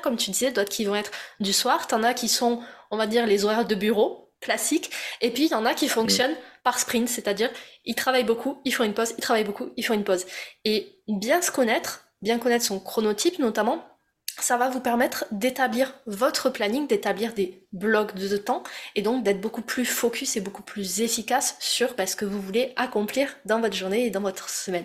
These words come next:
Speaker 2: Mais clairement, mais du coup, en fait, euh, c'est ça. Moi, du coup, j'ai pas utilisé, euh, cette méthode, mais je pense qu'en fait, bien malgré moi, j'ai dû m'auto-auditer et en fait, euh, en arriver à ça. Et tu vois, aujourd'hui, je suis arrivé à une organisation qui est,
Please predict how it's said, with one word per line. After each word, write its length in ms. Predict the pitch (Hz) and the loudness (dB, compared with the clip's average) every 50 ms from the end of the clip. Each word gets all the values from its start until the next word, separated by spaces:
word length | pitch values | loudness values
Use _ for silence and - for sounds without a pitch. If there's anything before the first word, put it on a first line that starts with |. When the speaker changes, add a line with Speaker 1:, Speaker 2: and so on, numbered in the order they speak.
| - - | -4 0
Speaker 2:
Mais 140 | - 127 127 | 2 2 2
clairement, 320 | - 151 143 131 127 - - | 4 4 4 4 4 2 4
mais 160 | 151 120 120 | 2 4 4
du 120 | 107 117 117 | 4 2 2
coup, 160 | - 160 147 | 4 6 6
en 80 | 123 | 6
fait, 180 | 104 151 151 - | 6 4 4 6
euh, 140 | 135 120 117 | 6 4 4
c'est 100 | - 131 | 2 0
ça. 220 | - - 160 - - | 2 2 0 2 2
Moi, 120 | 127 135 | 0 0
du 120 | 127 127 127 | 2 0 0
coup, 120 | - 160 | 0 0
j'ai 140 | 127 123 117 | 2 2 2
pas 120 | - 131 | 4 4
utilisé, 420 | 131 127 - 139 131 123 123 143 143 | 2 4 4 4 4 4 6 6 6
euh, 220 | 123 113 113 117 | 8 6 6 4
cette 220 | 110 - 139 135 - | 4 2 0 0 2
méthode, 420 | 127 120 - 156 185 175 135 - - - - - - - - 113 | 0 4 6 4 6 6 4 0 0 -8 -16 -18 -18 -12 -2 2
mais 100 | 117 117 | 2 2
je 100 | 107 - | 4 4
pense 160 | - - - | 2 2 2
qu'en 100 | - 127 | 4 2
fait, 100 | 151 139 | 4 4
bien 160 | 131 143 139 | 4 4 4
malgré 260 | 143 143 143 131 139 | 6 6 6 6 4
moi, 160 | 143 151 156 | 6 6 4
j'ai 160 | 147 127 123 110 | 4 4 2 2
dû 220 | 101 110 127 117 | 2 2 2 2
m'auto-auditer 880 | 107 117 131 135 135 - 151 147 135 127 131 131 - 151 151 156 151 135 | 4 6 6 4 6 6 6 6 6 6 4 4 4 6 6 6 8 6
et 60 | 123 | 6
en 80 | 113 110 | 6 4
fait, 200 | - 143 - - | 4 2 2 4
euh, 280 | 117 110 107 104 104 - _ _ _ _ - | 6 6 8 6 6 4 _ _ _ _ 0
en 160 | 131 131 131 | 2 4 4
arriver 280 | 131 127 139 135 127 | 6 6 6 6 6
à 100 | 131 123 | 4 4
ça. 200 | 123 - 180 196 | 4 4 4 4
Et 60 | 180 135 | 4 4
tu 60 | - | 4
vois, 100 | 170 170 | 4 4
aujourd'hui, 240 | 139 135 143 160 151 | 6 4 4 2 2
je 60 | - | 0
suis 100 | - 135 | 2 2
arrivé 220 | 120 120 120 131 | 4 4 6 4
à 40 | 131 | 4
une 120 | 127 123 | 4 4
organisation 460 | 120 110 120 123 117 123 - - 170 165 | 4 4 4 4 2 2 2 2 2 2
qui 240 | - - 127 117 | 4 6 6 6
est, 80 | 104 | 6